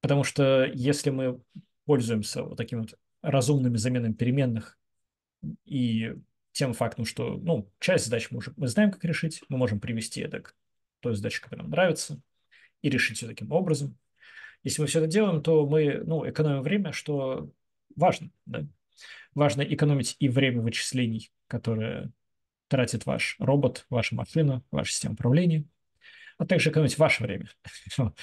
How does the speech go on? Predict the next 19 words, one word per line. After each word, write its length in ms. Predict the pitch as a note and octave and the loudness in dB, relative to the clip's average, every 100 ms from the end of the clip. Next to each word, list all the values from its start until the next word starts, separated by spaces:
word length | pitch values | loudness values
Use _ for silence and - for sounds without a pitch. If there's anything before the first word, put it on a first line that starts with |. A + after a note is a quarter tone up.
| - - | -16 -6
Задачи 340 | B2 D#3+ D#3+ | 0 2 2
нужно 240 | C#3 B2+ C3 | 0 0 -2
зачастую 380 | A2+ - C3+ A#2 | -2 -2 0 0
решать 260 | B2+ A#2+ | -2 -4
относительно 500 | A#2+ B2 C#3+ C3+ A#2+ | -6 -6 -6 -6 -2
быстро, 440 | A#2+ F#3+ - - - _ - - - _ _ | 0 0 -2 -10 -14 _ -20 -20 -20 _ _
и, 460 | D3 C#3 C3 B2+ B2 - - - | 0 2 2 0 -2 -4 -8 -2
ну, 180 | D3 | 0
в 80 | G2 | 2
этом 180 | C#3 C#3 | 2 2
плане 360 | C3 A#2+ A2 - - - _ _ _ | 2 2 0 -4 -8 -14 _ _ _
понимание 640 | C3 B2+ B2+ A#2+ A#2 - - - _ _ _ _ _ _ _ _ | 0 2 0 0 -4 -6 -12 -20 _ _ _ _ _ _ _ _
как 160 | - A2+ | -4 -4
все 160 | - B2+ | -2 -2
это 120 | A#2+ | 2
работает, 440 | B2+ F#3 E3 B2 | 2 2 0 -2
оно, 500 | - A#2+ C3 B2+ B2 - _ _ - | -2 0 2 0 -2 -8 _ _ -14
ну, 140 | B2 - | -14 -2
важно. 340 | B2+ A#2+ A2+ | 2 2 -2